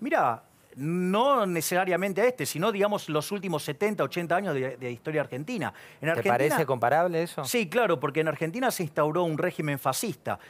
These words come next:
Speaker 1: ¿Cuál es la
Speaker 2: ¿En
Speaker 1: lógica?
Speaker 2: qué sentido lo decís?
Speaker 1: ¿Cuál es la lógica del régimen fascista? Digo, porque también hay que entender que Perón no nació de un repollo.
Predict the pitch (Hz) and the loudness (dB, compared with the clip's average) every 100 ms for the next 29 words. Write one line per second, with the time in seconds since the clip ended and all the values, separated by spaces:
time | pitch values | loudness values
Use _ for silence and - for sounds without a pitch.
0 | - _ _ 285 330 277 196 233 240 196 | -20 _ _ 0 2 2 4 2 0 0
1 | 156 156 135 127 110 104 98 95 285 269 | 0 0 -2 0 0 -2 -2 0 2 2
2 | 202 180 180 - 165 160 147 180 180 156 | 2 2 -2 -2 -2 0 2 0 -2 0
3 | 139 - 131 - 113 _ 95 - _ _ | -2 0 -2 -2 -8 _ -14 -14 _ _
4 | _ _ _ _ _ 160 151 113 - - | _ _ _ _ _ 0 0 0 -12 -10
5 | 123 131 170 208 - 165 160 180 208 214 | -4 -2 0 -2 -2 -2 0 0 0 0
6 | 131 147 202 190 160 147 190 127 110 113 | 0 0 2 0 0 0 0 0 -2 -4
7 | 107 98 - 95 | -4 -6 -8 -12